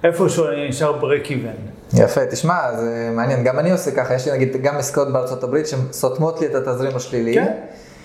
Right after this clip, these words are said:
Speaker 2: וזה מעולה, אבל לא, לא כולם אוהבים להשקיע בחו"ל, זה מפחיד הרבה מאוד אנשים, שזה מאוד מפתיע אותי, כאילו, אנ-, אנשים יכולים לקנות דירה בארץ בכל מחיר, לא משנה מה,
Speaker 1: כן.
Speaker 2: מתאבדים על זה, לא משנה,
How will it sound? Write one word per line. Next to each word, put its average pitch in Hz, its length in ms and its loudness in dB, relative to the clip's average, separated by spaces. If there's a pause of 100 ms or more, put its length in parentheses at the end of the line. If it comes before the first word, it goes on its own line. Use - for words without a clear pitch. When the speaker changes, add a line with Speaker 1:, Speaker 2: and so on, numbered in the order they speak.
(380)
Speaker 2:
וזה 110 540 6
מעולה, 160 480 4
אבל 143 140 0
לא, 214 240 0
לא 220 160 2
כולם 220 260 2
אוהבים 139 260 2
להשקיע 127 320 2
בחו"ל, 120 340 2
זה 113 160 2
מפחיד 127 480 4
הרבה 147 260 4
מאוד 139 140 2
אנשים, 120 420 -2
שזה 175 280 6 (380)
מאוד 190 220 8
מפתיע 190 300 4
אותי, 120 200 0
כאילו, 120 340 2
אנ-, 120 320 0
אנשים 127 300 4
יכולים 180 220 2
לקנות 160 220 0
דירה 151 160 4
בארץ 143 320 -2
בכל 156 300 -2
מחיר, 139 480 0 (500)
לא 156 140 8
משנה 131 340 2
מה, 120 340 0
Speaker 1:
כן. 139 60 -8
Speaker 2:
מתאבדים 139 580 2
על 139 120 0
זה, 127 140 0
לא 165 100 2
משנה, 151 200 -6